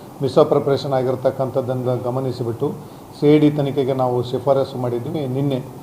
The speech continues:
ಸಿ ಐ ಡಿ ತನಿಖೆ, ಆ, ಇದನ್ನು ಸಿ-, ಆ, ಮಾಡೋದಕ್ಕೆ ಸ-, ಇದು ನಮ್ಮದು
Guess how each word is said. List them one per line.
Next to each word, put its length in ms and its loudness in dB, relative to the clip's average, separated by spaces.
ಸಿ 60 0
ಐ 160 8
ಡಿ 120 2
ತನಿಖೆ, 340 -2
ಆ, 80 4
ಇದನ್ನು 280 -2
ಸಿ-, 180 -6
ಆ, 720 -4
ಮಾಡೋದಕ್ಕೆ 460 2
ಸ-, 40 -6
ಇದು 320 0
ನಮ್ಮದು 420 -4